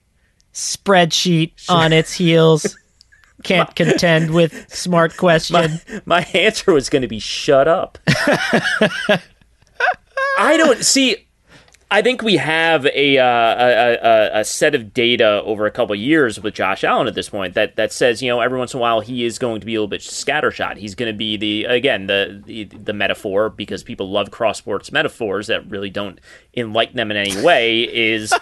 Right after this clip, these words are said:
Speaker 2: uh, you know, he's, he's the three-point shooter. He's the Steph Curry of this league. Whereas I feel like Joe Burrow last year, um,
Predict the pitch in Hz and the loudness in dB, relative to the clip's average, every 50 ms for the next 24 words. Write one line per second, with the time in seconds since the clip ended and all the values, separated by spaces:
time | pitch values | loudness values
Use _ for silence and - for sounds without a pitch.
0 | - - - - - 120 123 123 127 135 139 135 131 127 123 131 131 120 139 143 | -4 -6 -4 -2 0 0 2 2 2 0 0 0 0 2 2 2 0 0 -2 -6
1 | 131 - - - 123 117 127 135 127 - 147 - 156 151 156 160 - 185 180 180 | -6 -8 -12 -12 -8 -6 -4 -2 0 0 -2 0 0 -2 -2 0 0 2 0 0
2 | 170 - 247 175 117 95 101 110 110 - - 127 - - - 147 131 - - - | 0 0 -2 -2 -2 -2 -4 -6 -6 -2 -2 -2 0 0 0 0 -2 -2 -2 -2
3 | - 180 170 139 107 101 95 92 95 92 - 107 104 95 98 101 92 - - - | 0 2 2 2 2 0 -2 -2 -4 -6 -6 -6 -6 -4 -6 -6 -8 -12 -18 -20
4 | - - _ _ - - 127 143 143 139 139 139 139 139 131 127 147 - - - | -20 -20 _ _ -8 -2 2 4 4 6 6 4 4 2 2 0 -2 -6 -6 -4
5 | 151 147 160 - - 208 208 196 185 151 127 - 160 143 135 113 147 147 143 147 | -4 -4 -4 -4 -2 0 2 2 2 2 0 2 2 2 4 4 4 4 6 6
6 | 139 135 131 127 127 - - _ _ _ _ _ _ _ - 113 139 135 131 120 | 6 6 6 4 0 -4 -8 _ _ _ _ _ _ _ -20 -14 -6 -2 0 0
7 | 120 127 135 - - 151 131 104 90 85 92 120 - _ _ _ _ _ _ _ | 0 0 -2 -4 -4 -2 0 0 0 0 -4 -6 -10 _ _ _ _ _ _ _
8 | - - 113 117 113 113 113 113 110 110 113 110 107 101 | -4 -2 0 2 2 4 2 2 2 0 -2 -8 -12 -14